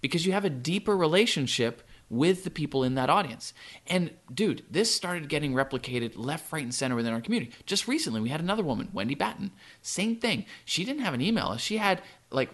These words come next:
four hundred and something people on her Facebook page. She launched as it to the group on the Facebook page. She had over fifty plus members join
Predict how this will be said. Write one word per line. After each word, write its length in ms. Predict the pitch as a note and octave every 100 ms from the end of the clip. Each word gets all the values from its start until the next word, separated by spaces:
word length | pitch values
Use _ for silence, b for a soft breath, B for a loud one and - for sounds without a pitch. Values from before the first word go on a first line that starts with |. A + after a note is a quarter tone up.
| -
four 380 | - - G#3+ A#3+
hundred 240 | G#3+ G3+
and 100 | E3
something 280 | E3 D#3 C#3+
people 260 | D3 C#3 B2+
on 220 | C3+ C#3
her 160 | C#3 C#3
Facebook 580 | - D#3+ D3+ - A#2+ -
page. 560 | - C4 - - - B B B B B
She 200 | - C#3+
launched 460 | A2+ B2 G3+ A#3 -
as 140 | D#3+
it 280 | C#3+ - -
to 380 | - D3 C#3 C3
the 140 | A2+ B2
group 280 | A2+ C3+ -
on 100 | A#2+
the 60 |
Facebook 300 | A#2+ B2 A#2+
page. 280 | F#3+ G#3 D#3+ B B
She 140 | -
had 80 | G3+
over 180 | G3 F3+
fifty 440 | - - A#3+ A3+
plus 300 | G#3 D4 F#3
members 440 | D#3+ F3 D3 A2 A#2+ -
join 420 | B2 D#3 D3+ E3+